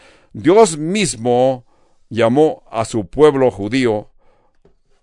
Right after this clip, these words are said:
duros de cerviz, obstinados. Cuando ellos se opusieron, se aferraban en las enseñanzas. Esta palabra de dura cerviz es para describir a una yunta de bueyes que están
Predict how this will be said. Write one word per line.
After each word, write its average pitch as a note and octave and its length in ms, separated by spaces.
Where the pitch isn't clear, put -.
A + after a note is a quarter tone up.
duros C#3 580
de A2+ 120
cerviz, A#2+ 680
obstinados. - 1500
Cuando A#2+ 280
ellos F3 180
se D3 100
opusieron, E3+ 800
se - 180
aferraban D3 640
en B2+ 160
las A#2 200
enseñanzas. B2+ 800
Esta D#3+ 420
palabra D#3+ 440
de C#3+ 120
dura D#3+ 220
cerviz D3+ 380
es D#3+ 100
para D3 160
describir C3+ 480
a D3+ 60
una D3+ 160
yunta D3 340
de A#2+ 140
bueyes D3 680
que B2 180
están F3 560